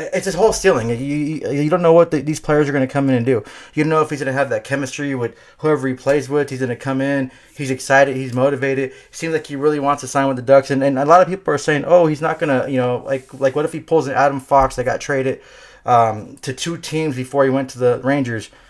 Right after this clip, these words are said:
Um, I don't think so. Uh, once that trade was, was announced, I checked, uh, his Instagram when the Ducks posted it. He already followed the Ducks. He's gonna go on Duck Stream with, uh, Alexis Downey. Um, and I'm pretty sure that there was conti-, contingencies on the trade,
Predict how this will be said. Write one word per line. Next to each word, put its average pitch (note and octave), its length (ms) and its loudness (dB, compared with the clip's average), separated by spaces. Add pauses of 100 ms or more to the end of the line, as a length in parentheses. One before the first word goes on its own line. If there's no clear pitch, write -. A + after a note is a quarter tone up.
(220)
Um, C3 360 0
I D#3 200 -4
don't E3+ 200 0
think D#3 180 -6
so. E3+ 400 2
Uh, B2+ 160 2
once C3+ 280 -2
that - 160 0
trade D3 160 -2
was, B2+ 220 -4
was B2 260 -6
announced, A#2+ 400 0
I A#2+ 100 0
checked, C3 320 -4
uh, A2 240 -2
his G#2+ 180 -8
Instagram C3 400 -2
when B2+ 80 -2
the A#2 60 -6
Ducks A#2 200 -4
posted B2+ 400 -4
it. B2 160 -2
He C3 100 -2
already C3+ 160 -2
followed B2+ 360 2
the C3+ 60 -6
Ducks. B2 380 -2 (420)
He's C#3 240 -2
gonna C#3 160 2
go C3+ 160 4
on B2+ 220 4
Duck C#3 160 4
Stream C3+ 420 -4
with, B2 220 -2
uh, A#2 240 6
Alexis B2 320 0
Downey. B2 460 2 (400)
Um, A#2 260 4
and C#3 160 0
I'm C#3 160 2
pretty D#3+ 200 0
sure D#3+ 280 2
that C3+ 140 2
there C#3+ 120 4
was C#3 140 6
conti-, D3 480 -4
contingencies D#3 760 -4
on B2+ 100 -4
the B2+ 100 0
trade, C3+ 460 -2